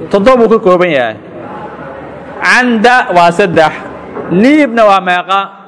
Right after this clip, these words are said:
Saddex. Lix waay marka. Waa lix buu ka kooban yahay. Lixdaas horta ogow, ya-da candaliib ayada waa zaa'ido. Ayada waa jaraynaa. Maxaa noo soo haraa markaas?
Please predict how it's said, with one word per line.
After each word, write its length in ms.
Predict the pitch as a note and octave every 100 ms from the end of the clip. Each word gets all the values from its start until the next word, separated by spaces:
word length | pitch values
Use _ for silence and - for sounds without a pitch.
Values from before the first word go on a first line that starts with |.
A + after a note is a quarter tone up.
| - -
Saddex. 300 | A3 G3+ F3
Lix 160 | A#3+ A#3+
waay 180 | G#3+
marka. 340 | F3 F3 C#3 A#2 - - - - - - -
Waa 120 | E3+ F3
lix 160 | A3+ G#3
buu 120 | F#3 F#3+
ka 80 | F#3+
kooban 260 | F3 E3
yahay. 280 | C#3+ B2+ B2+ B2+ - - - - - - - - - - -
Lixdaas 440 | G3+ C4+ C4+ B3+ B3
horta 260 | C4 B3
ogow, 560 | A3+ A3 A3 B3+ B3+ G3+ - -
ya-da 540 | G3 A#3 C#4+ B3 A3+ G#3 F#3+
candaliib 560 | G#3 F#3+ G3+ A3 B3+
ayada 260 | A3 G#3+ G#3
waa 180 | F#3+ F3+
zaa'ido. 640 | E3 F3+ F3 D#3 E3 G3+ - - F3
Ayada 200 | G3 G#3
waa 140 | F#3+
jaraynaa. 520 | F3+ F#3+ D#3+ D3 D3 D3 - - - - - - - -
Maxaa 180 | D#3+ A3+
noo 140 | A#3
soo 120 | A3+
haraa 240 | G#3 G#3+ F#3+
markaas? 380 | F#3 E3 E3+